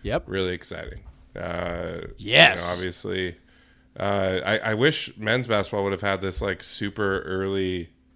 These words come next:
Speaker 2: uh, exhibition like women's basketball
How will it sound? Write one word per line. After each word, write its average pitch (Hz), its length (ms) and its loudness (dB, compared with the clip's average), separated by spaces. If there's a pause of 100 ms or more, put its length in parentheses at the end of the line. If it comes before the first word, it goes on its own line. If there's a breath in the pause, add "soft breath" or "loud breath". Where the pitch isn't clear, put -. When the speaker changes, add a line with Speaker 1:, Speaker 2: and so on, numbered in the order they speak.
(160)
Speaker 2:
uh, 87 500 -2 (2000)
exhibition 101 680 -2
like 85 220 -4
women's 95 380 -4
basketball 85 720 -6